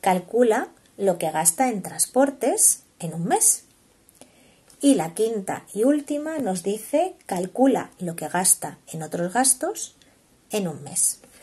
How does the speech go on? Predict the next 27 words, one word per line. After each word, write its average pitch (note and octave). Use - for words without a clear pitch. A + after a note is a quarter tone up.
Como F#3
veis, E4
son A#3
fáciles, -
¿vale? G3+
Para F#3
que E3
todos B3
lleguéis G3
a G#3
hacerlas, F3
que -
normalmente G#3
en F#3+
el F#3
cálculo B3+
me C4+
empezáis G3
a F#3+
decir, F#3
"Es A#3
que G4
a G4
mí F#4
me F4+
cuesta". F4+
Bueno, G3